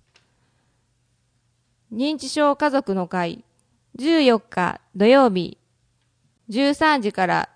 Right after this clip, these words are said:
十五時三十分、福祉幸せセンター、新年会、会費千円。伝言板に関する問い合わせは、播磨町社会福祉協議会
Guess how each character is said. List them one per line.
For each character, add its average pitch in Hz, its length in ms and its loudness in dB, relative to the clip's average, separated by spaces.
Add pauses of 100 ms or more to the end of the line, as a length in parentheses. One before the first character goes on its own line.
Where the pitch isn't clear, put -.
(140)
十 254 240 -2
五 269 120 2
時 202 100 -4
三 220 300 -2
十 226 120 -4
分、 165 400 -8 (680)
福 247 200 -4
祉 - 360 -4
幸 254 220 4
せ 247 100 -2
セ 240 220 0
ン 196 60 -6
タ - 360 -4
ー、 - 80 -20 (760)
新 285 360 -4
年 269 240 0
会、 - 340 -2 (320)
会 220 260 0
費 226 380 -4 (100)
千 254 380 -2
円。 180 320 -4 (2250)
伝 294 240 0
言 294 220 0
板 302 180 0
に 294 160 -6
関 285 260 -2
す 214 120 -6
る 185 120 -2
問 214 220 -2
い 220 60 0
合 214 60 2
わ 214 80 -2
せ 214 120 -8
は、 196 320 -2 (420)
播 247 220 -4
磨 285 140 0
町 208 240 -2
社 202 140 -6
会 262 240 -2
福 254 180 -6
祉 247 180 -8
協 240 220 0
議 240 140 -6
会 185 360 -4